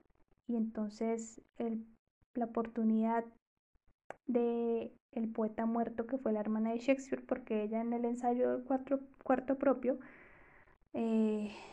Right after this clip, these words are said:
menciona que si Shakespeare hubiera tenido herma-, una hermana y fuera mujer, no hubiera tenido de, mm, oportunidad de hacer po-, de hacer teatro y de dedicarse a lo que ella quisiera, como si hizo Shakespeare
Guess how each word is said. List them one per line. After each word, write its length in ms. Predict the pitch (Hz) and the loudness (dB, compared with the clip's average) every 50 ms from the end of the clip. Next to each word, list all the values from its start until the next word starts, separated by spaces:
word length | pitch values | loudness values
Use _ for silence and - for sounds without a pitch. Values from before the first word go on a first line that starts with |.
| - - - | -10 -6 -2
menciona 580 | 240 226 220 220 - 247 247 247 247 247 247 | 0 0 0 2 2 2 4 4 4 2 2
que 140 | - - 240 | 0 0 -2
si 320 | 247 - 233 220 214 208 - - | -2 -2 -2 -2 -2 -2 -6 -10
Shakespeare 600 | 220 - - 240 233 233 - - - 247 233 233 | -12 -4 -2 -2 -2 -2 -4 -4 -2 0 2 4
hubiera 260 | 233 226 220 220 220 | 4 4 4 2 2
tenido 260 | 220 226 220 214 214 | 2 2 2 2 2
herma-, 360 | 214 214 220 226 226 233 233 - | 0 0 0 0 -2 -2 -2 0
una 180 | 226 226 220 226 | 2 4 4 4
hermana 440 | 226 240 247 240 240 233 233 226 | 4 4 4 4 4 4 2 0
y 60 | 226 220 | -2 -2
fuera 220 | - 233 233 233 | -2 0 0 2
mujer, 360 | 240 247 262 254 285 277 277 | 2 4 4 6 6 6 6
no 140 | 262 247 240 | 6 4 4
hubiera 220 | 233 226 233 233 233 233 | 4 2 2 0 0 0
tenido 400 | 240 226 220 214 208 208 214 214 | 0 2 2 2 2 2 2 2
de, 460 | 220 226 226 226 214 208 208 - - - _ - - _ _ - | 2 2 0 0 -2 -2 -4 -6 -10 -16 _ -20 -20 _ _ -6
mm, 280 | 226 226 220 220 226 | -2 -2 -2 -2 -2
oportunidad 800 | 220 220 226 220 220 220 - 220 214 208 214 208 208 208 208 202 | -2 0 0 -2 0 0 0 0 0 0 0 -2 -2 -2 -4 -4
de 220 | 202 214 220 220 220 | -4 -2 0 0 0
hacer 300 | 220 220 220 220 220 220 | 0 -2 -4 -6 -6 -6
po-, 160 | - - - - | -8 -10 -8 -6
de 500 | 226 214 220 214 208 208 208 208 208 208 | -4 -2 -2 -2 -2 -2 -4 -4 -4 -6
hacer 240 | 202 - 220 220 220 | -6 -8 -8 -10 -2
teatro 520 | - 247 262 269 277 269 269 - 254 254 254 | 2 4 6 6 4 4 0 0 0 2 2
y 80 | 247 | 0
de 100 | 240 240 | 0 0
dedicarse 600 | 226 226 220 214 208 208 - - 214 208 - - | 0 0 0 0 -2 -2 -4 -6 -6 -6 -2 -2
a 20 | 220 | 0
lo 120 | 233 233 | 0 0
que 100 | 226 - | -2 -2
ella 140 | 202 208 208 | -2 -2 -2
quisiera, 500 | 220 - 226 - - 220 214 208 226 - - - - - - - - - _ | -2 -4 -4 -2 0 0 0 0 -2 -4 -8 -16 -20 -20 -20 -20 -20 -20 _
como 280 | - - 233 226 220 214 | -4 0 2 4 4 4
si 140 | 220 - 214 | 2 0 -2
hizo 180 | 208 208 - 226 | -4 -2 -2 0
Shakespeare 520 | 226 - 330 330 330 - - - - - | 2 4 4 2 2 -2 -8 -8 -8 -8